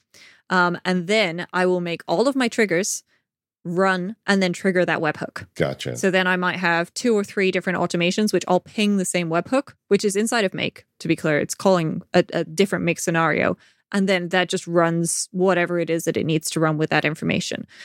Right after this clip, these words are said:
Speaker 1: And this is really useful for things like, for example, um, all of my things that I star in R S S get sent to Good Links. Um, but some of them, if they're for I O S Today,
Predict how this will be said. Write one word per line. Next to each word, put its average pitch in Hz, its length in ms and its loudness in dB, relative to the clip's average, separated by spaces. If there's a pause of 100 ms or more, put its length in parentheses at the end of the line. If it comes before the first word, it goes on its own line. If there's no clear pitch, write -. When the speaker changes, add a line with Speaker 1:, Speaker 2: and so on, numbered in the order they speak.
(140)
Speaker 1:
And 202 140 0
this 208 160 2
is 180 140 -4
really 165 220 2
useful 160 280 -2
for 165 140 -2
things 160 280 -2
like, 160 220 0
for - 160 0
example, 160 480 0
um, 151 300 0
all 220 340 0
of - 160 -6
my 170 100 -2
things 170 440 -2
that - 100 -2
I 165 80 4
star 165 400 0
in 170 160 -2
R 165 160 0
S 165 140 -2
S 226 240 0 (340)
get 196 180 4
sent 175 200 -2
to 170 80 -10
Good 147 160 0
Links. - 420 -6 (540)
Um, 170 320 0 (260)
but 175 240 0
some 233 160 0
of 226 140 2
them, 156 340 -4
if - 220 -2
they're 151 380 0 (220)
for 156 240 0
I 156 160 2
O 147 80 0
S 160 140 -4
Today, 175 480 -2